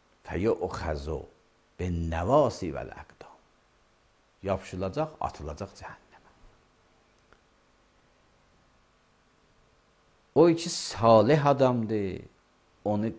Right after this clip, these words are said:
qarşılayacaqlar. Salamun aleykum bima səbərtum. Salam olsun sizə, səbr elədiyinizə görə. Mələikənin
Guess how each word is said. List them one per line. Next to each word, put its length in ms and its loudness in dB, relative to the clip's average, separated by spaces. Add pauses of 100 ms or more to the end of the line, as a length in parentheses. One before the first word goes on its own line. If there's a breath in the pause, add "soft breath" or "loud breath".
qarşılayacaqlar. 1300 -4
Salamun 760 -4
aleykum 680 -8
bima 260 -8
səbərtum. 760 -14 (180)
Salam 520 -4
olsun 280 -10
sizə, 400 -12 (720 soft breath)
səbr 680 0
elədiyinizə 640 0
görə. 300 -8 (1400 soft breath)
Mələikənin 1040 8